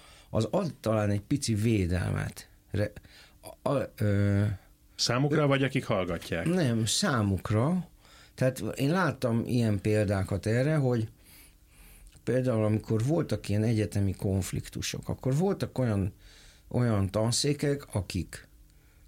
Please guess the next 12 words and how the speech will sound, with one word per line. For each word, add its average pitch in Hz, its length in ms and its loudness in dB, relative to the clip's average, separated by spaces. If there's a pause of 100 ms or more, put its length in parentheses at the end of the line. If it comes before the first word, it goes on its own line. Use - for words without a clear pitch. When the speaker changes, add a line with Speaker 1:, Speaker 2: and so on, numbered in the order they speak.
(100)
Speaker 1:
azt 110 220 -2
gondolták, 101 520 0
hogy - 140 -10
hát 117 360 -6
inkább 107 380 -2 (280)
most, - 480 -10
most, 107 300 -4 (100)
most 110 280 -2
még 101 220 0
akkor - 320 -6
ezt - 260 -6
ne. 160 280 0